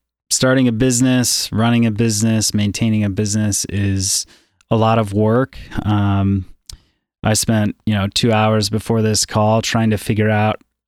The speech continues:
which Ohio, uh, state tax that Inside the Boards had to pay, 'cause <laughs> it, it sounds simple, um, but it is not.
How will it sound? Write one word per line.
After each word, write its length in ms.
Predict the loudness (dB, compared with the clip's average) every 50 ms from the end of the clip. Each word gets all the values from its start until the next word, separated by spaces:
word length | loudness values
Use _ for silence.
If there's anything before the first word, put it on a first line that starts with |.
| _ _ _ _ _ -6
which 640 | -4 -2 0 2 2 0 0 0 -2 -2 -2 -4 -4 -2
Ohio, 840 | -2 0 0 0 0 0 2 2 2 2 2 2 2 2 0 0 -2 -6 -12 _ _ _ _ _ _ _ _ _ _ _ _
uh, 320 | -2 0 0 0 0 0
state 480 | 0 -2 -2 0 0 -2 -2 -2 -4 _
tax 760 | -6 -4 -2 0 0 0 -2 -2 -2 -4 -2 -2 -2 -4 -4
that 340 | -4 -2 0 0 0 0 -2 -2 0
Inside 380 | 0 0 2 2 0 0 0
the 80 | 0 0
Boards 440 | 0 0 0 2 0 0 0 -2 -2
had 220 | -2 -2 -2 -2 -2
to 480 | -2 0 0 0 0 0 0 -2 -4 -6 -12 _ _ _ _ _ _ _ _
pay, 480 | 0 2 2 2 2 2 2 2 0
'cause 460 | 0 0 -2 0 0 0 -2 -4 -4 -4
<laughs> 40 | -2
it, 1000 | -2 0 0 0 0 0 0 -2 0 0 0 2 2 2 2 2 0 -2 -2 -6 -14 -18 -18 -20 -12 -8 -4 -2
it 320 | 0 0 0 -4 -6 -6 -4
sounds 380 | -2 0 2 2 2 2 2
simple, 440 | 2 0 0 2 2 2 2 4 2 2 0 0 -2
um, 560 | 0 0 0 0 0 0 0 0 -2 -2 -2
but 260 | 0 0 0 0 0
it 140 | -2 0 2
is 240 | 2 2 2 2 2
not. 520 | 2 2 2 2 2 0 0 -2 -4 -8